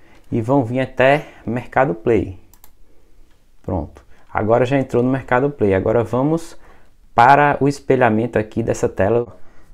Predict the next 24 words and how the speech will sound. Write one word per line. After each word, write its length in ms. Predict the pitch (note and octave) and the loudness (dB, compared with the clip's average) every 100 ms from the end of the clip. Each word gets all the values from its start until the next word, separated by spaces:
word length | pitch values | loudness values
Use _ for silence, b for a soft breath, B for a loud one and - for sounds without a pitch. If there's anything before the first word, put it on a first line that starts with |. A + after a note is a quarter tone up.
| B | B
Vocês 240 | - A#2+ | -4 -2
vão 100 | C3 | -2
pegar 360 | C#3 D3 A#2 A#2 | -2 -2 -2 -4
um 80 | B2 | -4
cabo 280 | A#2 A2+ | -4 -2
H 140 | A2+ A2 | 0 0
D 120 | A2+ | 0
M 360 | A#2+ A#2 C#3 F3 | -2 0 -2 -4
I, 100 | - - - - - | -10 -20 -20 -20 -20
plugar 400 | - B2+ A2 A#2+ | -8 -6 -2 -2
na 120 | B2 A#2+ | -2 -6
saída 760 | - C3 A#2+ D3 E3 B2 F#2+ - A2 | -6 -4 -2 -4 -4 -6 -6 -16 -16
do 120 | G2+ | -14
seu 200 | - G2+ | -8 -6
notebook 640 | - - C#3+ F3 - - - b b b b b - | -6 -4 -4 -4 -6 -20 -20 b b b b b -12
e 80 | G3 | -8
ligar 440 | F3+ F3 B2+ D3 | -4 -2 2 2
até 500 | D3+ - C3 D3 D#3+ - | 2 -2 -2 -2 -4 -8
a 80 | C3 | -10
sua 300 | - C#3+ D#3+ | -4 -2 0
T 160 | D3+ | 0
V 360 | G2 A2 C#3+ C#3+ - - - - - - - - - - | 0 0 0 -2 2 4 4 -2 -10 -12 -14 -16 -18 -10
aqui 240 | B2 - B2+ | -10 -2 -2
atrás. 680 | B2 - G#2 C3+ C#3 - | -2 -4 -2 -2 -4 -16